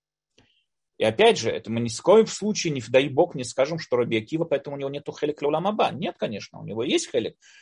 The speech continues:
но что он не отрицал саму возможность прихода Машеха, только ошиблись в людях.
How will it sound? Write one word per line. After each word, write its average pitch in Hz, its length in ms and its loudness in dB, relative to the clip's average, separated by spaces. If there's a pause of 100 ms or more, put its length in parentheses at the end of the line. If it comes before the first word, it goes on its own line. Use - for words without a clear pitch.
(100)
но - 80 -4
что - 240 4
он 180 160 4
не 180 80 4
отрицал 170 640 0
саму 196 340 -2
возможность 151 880 -4
прихода 101 360 -6
Машеха, - 420 -12
только 165 280 -4
ошиблись 220 540 -2 (300)
в 139 160 -6
людях. 202 400 0